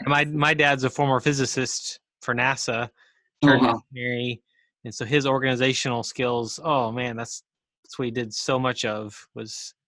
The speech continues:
Speaker 1: um, you know, putting together the research on unreached people groups and the ten forty window and things like that, that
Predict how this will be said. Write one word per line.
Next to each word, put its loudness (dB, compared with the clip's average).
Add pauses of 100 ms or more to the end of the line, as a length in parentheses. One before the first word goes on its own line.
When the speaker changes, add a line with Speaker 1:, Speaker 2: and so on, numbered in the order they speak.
(680)
Speaker 1:
um, -12 (880)
you -12
know, -16
putting -2
together 2
the -2
research -2
on -4
unreached -4
people -2
groups -4
and -8
the -6
ten -6
forty -2
window 0
and -6
things -8
like -10
that, -6
that -10